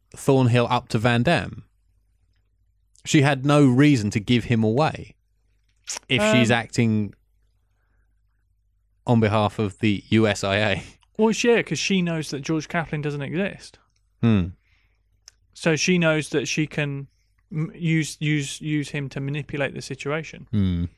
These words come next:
Speaker 2: 'Cause that's how it transpires at the end, isn't it? That
Speaker 1: Hmm.
Speaker 2: they, they decide that, you know.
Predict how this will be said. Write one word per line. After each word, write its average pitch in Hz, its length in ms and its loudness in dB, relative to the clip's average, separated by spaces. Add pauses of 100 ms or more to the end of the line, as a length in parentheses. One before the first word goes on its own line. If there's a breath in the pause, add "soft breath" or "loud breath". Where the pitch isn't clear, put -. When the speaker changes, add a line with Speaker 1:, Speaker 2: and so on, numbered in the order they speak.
(880)
Speaker 2:
'Cause 151 100 -8
that's 170 220 0
how 139 160 -2
it 101 120 -4
transpires 135 560 -8
at - 80 -14
the 147 80 -10
end, 139 160 -12
isn't 135 180 -14
it? - 180 -20
That - 100 -8
Speaker 1:
Hmm. 95 300 0 (120)
Speaker 2:
they, 135 200 -6
they 135 160 -10
decide 131 400 -8
that, - 140 -14
you 139 120 -12
know. 131 140 -16